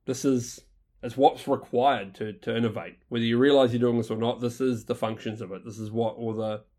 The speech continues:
the big tech entrepreneurs, what all the big breakthroughs have been through, is challenging the assumptions that everybody before them has made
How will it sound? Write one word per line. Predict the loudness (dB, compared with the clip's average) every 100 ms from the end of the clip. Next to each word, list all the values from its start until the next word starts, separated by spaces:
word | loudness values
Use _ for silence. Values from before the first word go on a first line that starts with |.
| _ -10
the |
big | -4 -4 -4
tech | -8 -8 -8 -8
entrepreneurs, | -8 -8 -4 -2 -2 -2
what | -2
all | -2
the | -2
big | -4 -6 -6
breakthroughs | -6 -6 -6 -8 -6
have | -6
been | -6 -6
through, | -8 -12 -14 -16 _ _ _
is | -4 -2 -4 -10 _ _ _ _ _
challenging | -8 2 4 4 4 4
the | 4
assumptions | 2 -2 -2 -2 -2 -2
that | -6 -6
everybody | 0 2 4 2
before | 2 -4 -2 -2
them | -2 -6
has | -6 0
made | 4 4 2